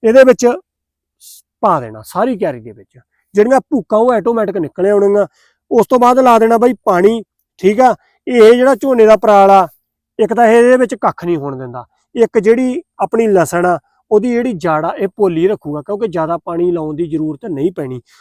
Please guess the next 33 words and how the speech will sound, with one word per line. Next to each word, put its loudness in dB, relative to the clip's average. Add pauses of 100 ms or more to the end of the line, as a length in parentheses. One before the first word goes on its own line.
(120)
ਉਸ -2
ਤੋਂ -2
ਬਾਅਦ 4
ਬਾਈ, 2 (360)
ਇਹ 4
ਜਦੋਂ 4
ਇਹ 4
ਗਲ 2
ਗਿਆ, -2 (480)
ਜਿਹੜਾ -2
ਇਹ 0
ਪਰਾਲ 2
ਆ, 0
ਇਹ -2
ਗਲ 0
ਗਿਆ, -2 (300)
ਇਹ -2
ਆਪਣਾ -6
ਖਾਦ -12
ਦਾ -8
ਕੰਮ -12
ਕਰੂਗਾ, -20 (500)
ਠੀਕ -8
ਆ। -10 (400)
ਇਹ 0
ਖਾਦ -6
ਦਾ 0
ਕੰਮ -4
ਕਰੂਗਾ। 0 (320)
ਇਹ 4
ਇਸ 6
ਕਰਕੇ 0
ਜਿਹੜਾ 2